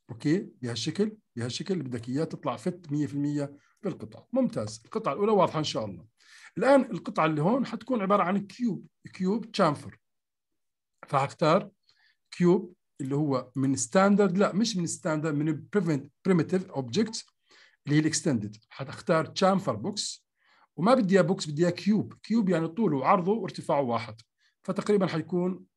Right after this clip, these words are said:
تقريبًا بهالشكل، تقريبًا بهالشكل مع بيفل اف فور. قياسه، قياسه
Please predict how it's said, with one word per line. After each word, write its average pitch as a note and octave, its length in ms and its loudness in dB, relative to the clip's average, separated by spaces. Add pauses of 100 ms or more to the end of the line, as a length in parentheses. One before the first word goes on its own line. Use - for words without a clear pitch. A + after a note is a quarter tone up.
(480)
تقريبًا F#3 320 0
بهالشكل، A#2 480 -6 (380)
تقريبًا D3 400 -6
بهالشكل C3+ 440 -6
مع C3+ 180 -2
بيفل D3+ 400 -2
اف C#3 120 -10
فور. F3+ 400 -2 (3250)
قياسه، A3 560 4
قياسه F#3 540 2